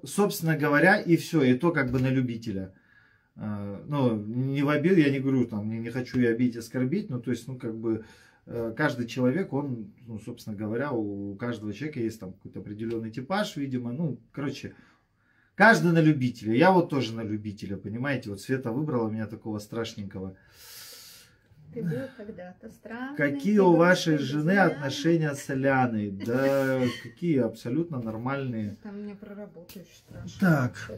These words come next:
Speaker 1: Где?
Speaker 2: Кем
Speaker 1: Спасибо
Speaker 2: я
Speaker 1: большое.
Speaker 2: работаю, спросили.
Speaker 1: Так, кем Светлана работает? Вы знаете, когда я, э, кому-то из своих, э, партнеров показываю резюме Светланы,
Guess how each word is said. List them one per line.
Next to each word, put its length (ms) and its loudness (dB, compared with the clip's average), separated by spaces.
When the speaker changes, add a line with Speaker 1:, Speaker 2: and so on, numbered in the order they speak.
Speaker 1:
Где? 580 -2
Speaker 2:
Кем 100 -4
Speaker 1:
Спасибо 220 2
Speaker 2:
я 100 2
Speaker 1:
большое. 400 0
Speaker 2:
работаю, 240 -4
спросили. 720 -20
Speaker 1:
Так, 280 8
кем 180 10
Светлана 480 4
работает? 440 4
Вы 80 -2
знаете, 360 2
когда 280 2
я, 400 4
э, 360 -4
кому-то 380 -2
из 140 0
своих, 420 0
э, 340 2
партнеров 540 -2
показываю 540 0
резюме 380 0
Светланы, 600 -2